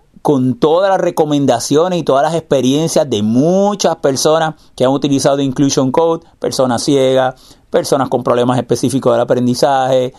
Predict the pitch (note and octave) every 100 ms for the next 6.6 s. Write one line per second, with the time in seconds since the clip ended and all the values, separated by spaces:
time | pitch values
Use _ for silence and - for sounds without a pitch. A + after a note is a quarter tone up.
0 | - _ _ - E3+ D#3+ D#3+ C#3+ C3+ D3
1 | C#3+ C#3+ C#3 C#3+ B2 C3 C3+ C3+ B2 A#2+
2 | D3 C#3+ C3+ C#3+ D3 - - - _ F#3+
3 | F3+ D#3+ D3+ C#3 D3 C#3+ C#3 C3 D#3 D3
4 | C#3+ D#3+ D#3 D3 D3 D3 D3 - - _
5 | - B2 B2+ C#3 D#3+ E3 E3+ D#3 D3 D#3+
6 | D#3+ D3+ - D3 D3+ E3